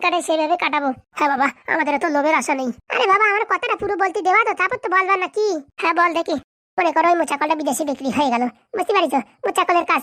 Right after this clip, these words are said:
কি? মানুষ খোঁজা কাজ। হ্যাঁ, এইবার বিক্রি করার পরে, হ্যাঁ, কয়েক কোটি টাকা দেবে হয়তো, সেখান থেকে নারকেল বেগম খাবে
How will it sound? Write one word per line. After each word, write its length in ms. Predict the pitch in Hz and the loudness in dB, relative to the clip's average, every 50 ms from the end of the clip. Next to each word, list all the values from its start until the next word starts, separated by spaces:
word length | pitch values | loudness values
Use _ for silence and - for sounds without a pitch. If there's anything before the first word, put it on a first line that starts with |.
| - | -2
কি? 80 | - 294 262 - _ _ - | -6 -10 -10 -10 _ _ -2
মানুষ 180 | 359 339 339 - - | 0 0 0 0 0
খোঁজা 180 | - 339 359 339 - 311 | 0 0 0 2 2 0
কাজ। 120 | 294 269 - - _ - - _ - | 0 -2 -4 -10 _ -20 -18 _ -4
হ্যাঁ, 200 | 339 330 330 277 294 - _ _ _ _ _ _ _ _ _ _ _ _ _ _ | 0 0 0 0 -2 -6 _ _ _ _ _ _ _ _ _ _ _ _ _ _
এইবার 280 | - 330 339 330 311 302 285 277 277 - _ _ - 370 330 | -2 0 2 4 2 2 2 0 -4 -8 _ _ -8 -2 -2
বিক্রি 240 | 320 302 - 320 277 - | -2 -2 -2 -4 -2 0
করার 200 | 330 330 330 302 277 | 0 2 0 0 0
পরে, 180 | 330 330 320 302 285 269 - _ - | 0 0 0 0 -2 -4 -8 _ -4
হ্যাঁ, 140 | - 349 330 - | -2 -2 -2 0
কয়েক 200 | - 359 339 311 - | 2 2 2 2 0
কোটি 160 | 349 294 311 285 330 | -4 -6 -4 -4 -4
টাকা 140 | 285 277 302 277 | -2 0 0 -2
দেবে 140 | 302 285 294 226 | 0 0 0 0
হয়তো, 220 | 254 269 262 - 254 240 - - _ - 359 269 - | 0 0 0 -2 -4 -4 -6 -12 _ -8 -6 -4 -4
সেখান 180 | 330 320 349 320 359 | -2 0 0 0 0
থেকে 120 | 359 339 | 0 0
নারকেল 240 | 302 302 277 330 311 302 | 0 -2 -2 -4 -4 -2
বেগম 180 | 320 311 311 - - | -2 -2 -2 -2 -2
খাবে 180 | 330 311 415 | 0 2 2